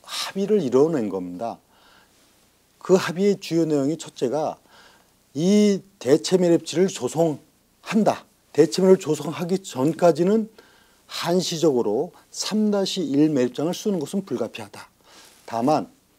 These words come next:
그렇게 하기엔 대전제가 매립지를 전부 인천시로 넘겨라. 다시 말씀드리면 수도권 매립지가 인천시 땅이 아닙니다.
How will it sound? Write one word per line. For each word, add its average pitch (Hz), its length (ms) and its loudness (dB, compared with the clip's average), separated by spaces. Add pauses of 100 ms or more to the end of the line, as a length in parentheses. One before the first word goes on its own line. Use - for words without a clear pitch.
(120)
그렇게 127 320 -4
하기엔 123 300 -4
대전제가 110 760 -6 (520)
매립지를 196 540 0
전부 131 300 -6
인천시로 131 460 -6
넘겨라. 95 460 -8 (840)
다시 - 240 -12
말씀드리면 104 720 -6 (520)
수도권 208 480 4
매립지가 160 520 0
인천시 147 480 -2
땅이 151 320 -2
아닙니다. 107 640 -6